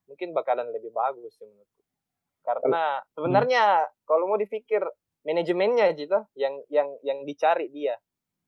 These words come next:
Speaker 1: Makanya
Speaker 2: Hmm.
Speaker 1: dia dilantik. Mungkin, Nap, menurutku, mungkin dalam berpikir memanage sesuatu ini, suatu,
Speaker 2: Instansi.
Speaker 1: eh, instansi. Dan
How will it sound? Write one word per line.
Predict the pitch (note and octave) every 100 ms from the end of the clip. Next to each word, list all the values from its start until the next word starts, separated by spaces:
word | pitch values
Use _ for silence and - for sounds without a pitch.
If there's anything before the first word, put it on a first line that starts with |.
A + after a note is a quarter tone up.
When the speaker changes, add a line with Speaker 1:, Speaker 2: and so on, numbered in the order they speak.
| _ -
Speaker 1:
Makanya | B2 D3
Speaker 2:
Hmm. | D3+
Speaker 1:
dia | C#3
dilantik. | A#2+ C#3 C#3+ C3+
Mungkin, | D#3+ G#3 F3+ F3
Nap, | F#3+ - _
menurutku, | C#3+ D3+ D#3 G3 _ C3 - _
mungkin | C#3 E3
dalam | D#3+ C#3 C3+
berpikir | C#3 C#3 C3+ D#3 D3 - _ _ _
memanage | C3+ D3 E3+ D#3+
sesuatu | D3 - - C3+ C3+ D3 C#3 C#3 C#3 C3+ C3+
ini, | D3+ C3
suatu, | B2+ A#2+ C3 C3 C3 B2+ B2+ B2+ B2+ _ _ -
Speaker 2:
Instansi. | C3 C#3 C#3 C#3+ A#2+
Speaker 1:
eh, | A#2+ A#2+ A#2+ A#2+ - _ _ _ -
instansi. | D#3 - D#3+ F#3 D#3 A#2+ A2
Dan | B2 A#2+